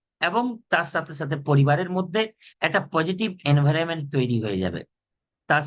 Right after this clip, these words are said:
সাথে সাথে আপনাকে করতে হবে কি না, গ্রুপ প্ল্যান। ধরুন একটা এরিয়াতে দুজন, তিনজন, চারজন জয়েন্ট আছেন, তাদের মধ্যে যাদের সুইটেবল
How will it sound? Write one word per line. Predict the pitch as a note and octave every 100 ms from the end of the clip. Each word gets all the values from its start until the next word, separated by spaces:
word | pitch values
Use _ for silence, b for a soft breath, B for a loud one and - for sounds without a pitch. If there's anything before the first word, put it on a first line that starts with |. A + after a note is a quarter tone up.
| D3
সাথে | C#3 C#3+
সাথে | D3 C#3+ C#3
আপনাকে | C#3+ C#3 C#3+ C#3
করতে | C#3 D#3
হবে | D3 D#3+
কি | G3 G3 b b -
না, | C#3+ C#3
গ্রুপ | C#3 C#3 C#3
প্ল্যান। | G2 E2+ _ b - D#3
ধরুন | G#3+ C#4 B3+
একটা | - C4+ - F#3
এরিয়াতে | G#3 G#3 D3 F#2+ - _ _ _ _ _ _ _ _ C3 E3
দুজন, | G3 G#3+ A3 G3+
তিনজন, | G3+ G3 F#3+ G#3 -
চারজন | E3 D#3+ F#3+ F#3
জয়েন্ট | C#3+ A2+ G2+
আছেন, | F2+ G#2 - _ _ _ _ _ _ _ _ -
তাদের | G3 G#3 C4+
মধ্যে | C4+ C4+ C4 G3
যাদের | G3+ C4+ -
সুইটেবল | B3 B3+ C4+ A#3